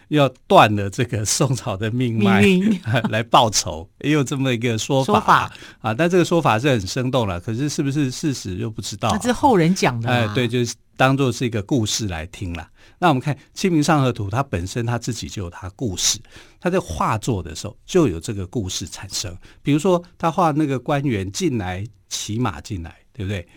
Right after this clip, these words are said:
Speaker 1: 结果有一只马怎么样？丢给他骂骂号，哈，受到惊吓。
Speaker 2: 为什么啊？
Speaker 1: 呃，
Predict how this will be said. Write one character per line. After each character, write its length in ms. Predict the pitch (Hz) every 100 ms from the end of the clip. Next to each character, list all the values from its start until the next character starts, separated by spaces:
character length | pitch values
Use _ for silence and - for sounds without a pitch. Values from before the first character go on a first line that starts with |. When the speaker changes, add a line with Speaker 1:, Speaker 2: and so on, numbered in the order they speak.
| - _
Speaker 1:
结 160 | - 156
果 100 | 123
有 120 | 107
一 40 |
只 140 | 113 120
马 220 | 104 82
怎 100 | 82
么 80 | 82
样？ 160 | 90 - _ _ _ _ _ -
丢 160 | 95
给 160 | 90 135
他 100 | 117
骂 240 | 135 120
骂 240 | 117 104 90
号， 220 | - -
哈， 260 | - 110 -
受 260 | - 156
到 160 | 127 117
惊 260 | 95 104 95
吓。 240 | 101 -
Speaker 2:
为 120 | 349 370
什 160 | -
么 140 | 190 147
啊？ 360 | 131 131 120
Speaker 1:
呃， 80 | 107